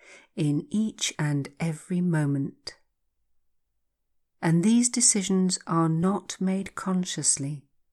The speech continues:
but by accessing the deeper part of you, a part which deserves respect,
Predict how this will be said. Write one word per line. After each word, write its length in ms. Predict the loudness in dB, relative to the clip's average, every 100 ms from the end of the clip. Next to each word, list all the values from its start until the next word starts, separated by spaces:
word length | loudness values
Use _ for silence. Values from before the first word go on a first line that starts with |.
| _ _ _ _ _ _ _ _ -12
but 220 | -10 -4
by 260 | -2 -2 -4 -4
accessing 880 | -4 -4 -6 -4 -4 -2 -2 -2
the 80 | -4
deeper 500 | -4 -2 -2 -4 -10
part 420 | -6 -4 -4 -4
of 140 | -4 -2
you, 480 | 0 -2 -2 -6 -12 _ _ _ _ _ _ _ _ _ _ _ _ _ _ _ _ _ _ _ _ _ _ _ -8
a 80 | -8
part 500 | -6 -6 -6 -8 -8
which 260 | -8 -6
deserves 640 | -2 2 2 2 0 -4 -8
respect, 840 | -6 -4 -4 -6 -8 -14 -14 -16